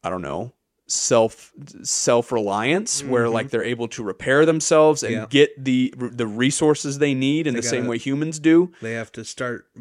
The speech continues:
Speaker 2: building the repair centers and stuff like that to fix
Speaker 1: Yeah.
Speaker 2: themselves.
Speaker 1: It's like, well,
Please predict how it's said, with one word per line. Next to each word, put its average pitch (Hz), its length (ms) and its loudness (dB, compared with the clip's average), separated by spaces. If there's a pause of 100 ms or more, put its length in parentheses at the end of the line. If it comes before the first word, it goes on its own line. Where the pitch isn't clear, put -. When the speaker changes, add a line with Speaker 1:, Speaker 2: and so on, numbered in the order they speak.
(100)
Speaker 2:
building 120 540 -10
the 117 180 -12
repair 120 440 -10
centers 123 560 -12
and 110 640 -16
stuff - 440 -16
like 120 180 -14
that 120 260 -12
to 123 100 -14
fix 131 180 -10
Speaker 1:
Yeah. 131 160 0
Speaker 2:
themselves. 117 840 -12
Speaker 1:
It's 143 180 -8
like, 113 220 -4
well, 101 440 -4